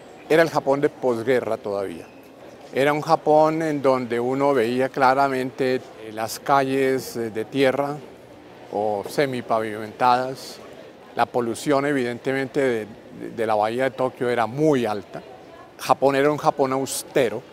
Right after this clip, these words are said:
pero evidentemente un Japón que había entrado en la sociedad de consumo,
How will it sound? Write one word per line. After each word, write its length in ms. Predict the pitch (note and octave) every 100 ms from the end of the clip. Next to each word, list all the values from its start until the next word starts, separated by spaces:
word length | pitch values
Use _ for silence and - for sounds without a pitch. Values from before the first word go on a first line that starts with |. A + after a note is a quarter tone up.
| - -
pero 180 | G#3 F3+
evidentemente 640 | D#3 D#3 D#3 F3 E3 D3+
un 60 | D#3
Japón 320 | E3+ E3+ D3+
que 100 | E3+
había 180 | D#3 D#3
entrado 420 | D#3 E3 D3 D3+
en 60 | D3
la 120 | B2+
sociedad 420 | C#3 - A#2+ A2+
de 80 | C3+
consumo, 720 | B2+ G#2+ - - C#3+ B2+ B2